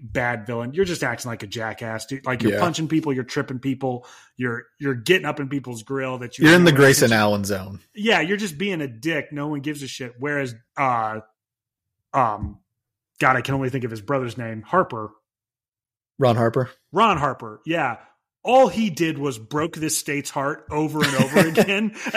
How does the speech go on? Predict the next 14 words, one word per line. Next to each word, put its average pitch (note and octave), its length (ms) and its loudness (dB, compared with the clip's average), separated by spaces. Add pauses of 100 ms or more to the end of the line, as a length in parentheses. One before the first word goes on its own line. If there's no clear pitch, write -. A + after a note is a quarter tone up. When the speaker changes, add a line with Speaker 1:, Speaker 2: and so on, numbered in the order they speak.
(100)
Speaker 1:
and G3 180 2
let F#3+ 240 2
them F#3 220 0
know D3 240 0
about G3+ 360 -2
it. A#3 200 -6 (240)
That's E3+ 480 0
good D3+ 600 0
villain C3 380 -6
Speaker 2:
Yeah. A2+ 100 -2
Speaker 1:
stuff. G2+ 400 -8 (340)
And F#3 240 -2 (460)
there F3+ 180 0
was, B3+ 180 -4